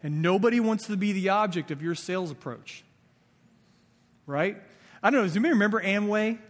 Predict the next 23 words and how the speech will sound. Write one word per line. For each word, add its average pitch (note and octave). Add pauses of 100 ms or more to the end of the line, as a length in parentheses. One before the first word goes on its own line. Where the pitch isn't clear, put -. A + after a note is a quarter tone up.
I'm F#3
beating G3+
on D#3
Amway D#3
today. C#3 (260)
So F3+ (360)
I G3+
remember A#3+
when F#3+
Mindy G#3
and G#3
I F3
got F3+
married, F#3
we F3+
moved F3
to D3+
Tucson, G3
Arizona, D#3 (360)
and E3+
we G#3+
were D#3+
poor. D3